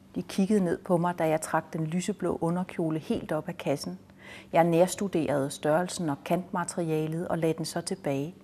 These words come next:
Det kunne jo aldrig have været fem, sagde hende, der havde grædt. Nej, så var du død, sagde den anden.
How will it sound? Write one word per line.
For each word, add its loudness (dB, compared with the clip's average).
Det -2
kunne 4
jo 10
aldrig 6
have 2
været 6
fem, 0
sagde 2
hende, 0
der -4
havde -2
grædt. 0
Nej, -2
så 0
var 4
du -2
død, 2
sagde 0
den -4
anden. -2